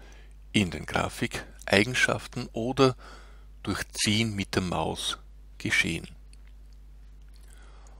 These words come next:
Und genauso in der vertikalen Richtung müssen es Werte von etwa minus drei bis fünf sein. Wir erhalten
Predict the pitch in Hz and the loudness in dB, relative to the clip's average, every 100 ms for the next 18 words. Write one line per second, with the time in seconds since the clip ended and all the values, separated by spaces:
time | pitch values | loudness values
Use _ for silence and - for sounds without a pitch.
0 | - - - - 113 110 104 - - 110 | -20 -20 -20 -4 0 2 0 -4 4 6
1 | 92 87 95 98 - 82 - - - - | 6 2 -2 -4 -4 -6 -10 -10 -12 -14
2 | - - - - - 90 110 - - - | -20 -20 -20 -20 -4 4 4 4 0 2
3 | 110 107 107 - - 98 - - - - | 2 0 -4 -2 -4 -6 -8 -16 -20 -20
4 | - - 98 - 95 - - 82 - - | -20 -8 -6 -4 -4 -4 0 0 0 -6
5 | - 85 82 - - - - - 101 - | -4 -8 -10 -16 -20 -20 -4 2 2 2
6 | 80 78 80 80 - - - 78 71 87 | -4 -4 -6 -8 -10 -12 -6 -2 -2 0
7 | 101 95 - - - - - - 82 - | -2 -4 -12 -20 -20 -20 -12 -6 -4 -6
8 | - - 98 110 - - 98 90 90 87 | -8 -6 -4 -4 -4 2 2 2 -4 -12
9 | - - - - - - - - - - | -18 -20 -20 -20 -20 -20 -20 -20 -20 -20
10 | - - - - - - - - - - | -20 -20 -20 -20 -20 -20 -20 -20 -20 -20
11 | - - - - - - - - - - | -20 -20 -20 -20 -20 -20 -20 -20 -20 -20
12 | - - - 80 69 95 95 - 85 78 | -20 -20 -6 -4 -2 -2 -4 -6 -8 -8